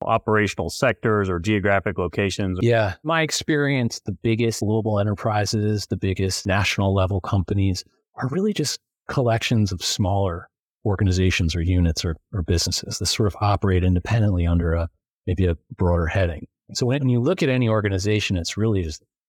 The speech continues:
Speaker 2: a family or a combination of lots of different groups and units that are, that are collaborating together for a common good. So a lot of times in a big complex organization, you have to break down the chunks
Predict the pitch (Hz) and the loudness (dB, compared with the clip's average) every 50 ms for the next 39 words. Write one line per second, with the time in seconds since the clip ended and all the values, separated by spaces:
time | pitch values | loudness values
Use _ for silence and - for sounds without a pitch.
0 | _ - - - - - 120 123 123 117 117 110 95 95 101 90 90 - - - | _ -8 -8 -6 -4 -2 0 0 2 2 2 2 2 0 0 -2 -2 -2 -2 0
1 | 110 104 101 95 95 98 98 104 104 - - 98 90 87 85 82 - _ _ _ | 0 2 2 2 2 2 2 2 0 0 0 0 0 0 -2 -4 -6 _ _ _
2 | _ _ _ - 110 107 107 107 104 - 107 95 95 98 - - 92 85 80 - | _ _ _ -2 0 2 2 2 2 0 0 0 2 0 0 0 -2 -2 -2 0
3 | 92 90 90 85 - - 92 90 87 92 92 95 92 85 - - - 95 87 85 | 0 0 0 0 0 0 2 2 4 4 2 2 2 0 0 -2 0 0 0 0
4 | 85 - _ _ _ _ _ _ - 101 95 92 85 - - 101 101 101 101 92 | 0 -2 _ _ _ _ _ _ -2 0 2 2 0 0 0 2 2 4 2 2
5 | 90 87 87 82 - 90 85 92 87 82 78 80 - - 110 - - 107 95 92 | 2 2 2 2 2 0 0 0 0 0 -2 -4 -6 -10 -8 -4 -2 0 0 0
6 | 90 92 90 80 80 82 - _ _ _ - - 143 127 120 - - _ - - | 0 0 0 -2 -2 -6 -8 _ _ _ -6 -2 -2 -2 -2 -4 -6 _ -4 -2
7 | 123 120 131 147 147 - - 123 117 104 101 - - - - 113 101 92 85 - | 0 2 2 0 0 -2 -2 0 0 0 0 0 -4 -4 -4 -2 -2 -2 -2 -2
8 | - 113 110 - - - - - 104 98 - - 95 - - 110 101 95 95 95 | -2 0 0 -2 -4 -4 0 0 2 2 0 -2 -4 -2 -2 0 2 2 2 2
9 | 92 104 107 98 - - 87 87 87 92 90 - - 85 - 92 92 92 - - | 2 2 2 0 0 0 0 0 0 0 -2 -2 -4 -2 0 0 0 0 0 -2
10 | 98 92 90 87 90 101 - _ - - 104 - - 107 92 90 87 - - | 0 0 0 0 0 -2 -4 _ -4 -4 -2 0 0 2 2 2 0 -2 -4